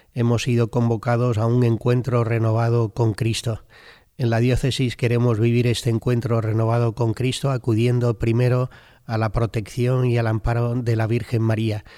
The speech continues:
Pues que efectivamente vivamos este año sabiéndonos peregrinos en este mundo. Hemos sido creados para metas más altas. Nuestro corazón reclama a diario siempre bienes eternos.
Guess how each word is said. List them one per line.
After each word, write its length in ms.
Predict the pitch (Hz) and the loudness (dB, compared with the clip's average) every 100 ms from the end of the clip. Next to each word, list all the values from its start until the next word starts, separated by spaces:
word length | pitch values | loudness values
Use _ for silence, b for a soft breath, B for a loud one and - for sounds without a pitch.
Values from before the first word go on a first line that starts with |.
| B B B B - | B B B B -8
Pues 180 | 117 - | -6 -2
que 180 | 120 117 | 0 0
efectivamente 800 | - 110 131 123 120 123 123 113 | 0 -2 2 2 4 2 0 -2
vivamos 520 | 113 110 120 127 113 | 0 0 2 2 2
este 320 | 120 - 123 | 0 0 0
año 260 | 120 120 113 | 2 2 2
sabiéndonos 800 | 120 117 120 120 113 117 113 - _ - | 0 0 2 2 2 2 0 -6 _ -2
peregrinos 640 | 117 117 113 127 120 113 | 2 2 2 2 2 2
en 160 | 110 113 | 2 0
este 260 | 110 - 107 | 0 -2 0
mundo. 440 | 120 127 139 185 B B B B B B | 2 2 0 -4 B B B B B B
Hemos 300 | 123 123 117 | 2 2 2
sido 300 | 127 120 113 | 2 2 0
creados 500 | 117 117 120 120 113 | 0 0 2 0 0
para 240 | 123 110 | 0 0
metas 360 | 113 120 120 110 | 2 0 0 0
más 240 | 113 107 | 0 0
altas. 520 | 120 123 117 131 127 - B B B | 0 0 -2 -4 -6 -12 B B B
Nuestro 440 | 120 117 - 117 101 | 0 0 2 -2 0
corazón 500 | 117 113 135 127 120 | -2 0 0 0 2
reclama 560 | 120 127 123 120 117 | -2 0 2 2 4
a 80 | 117 | 2
diario 600 | 110 117 120 117 113 110 B B B - | 4 4 4 2 0 -2 B B B -12
siempre 600 | - 123 123 113 113 110 | -2 2 2 4 2 2
bienes 420 | 113 127 123 107 | 2 4 4 2
eternos. 640 | 113 131 117 127 139 - | 0 0 0 0 -2 -4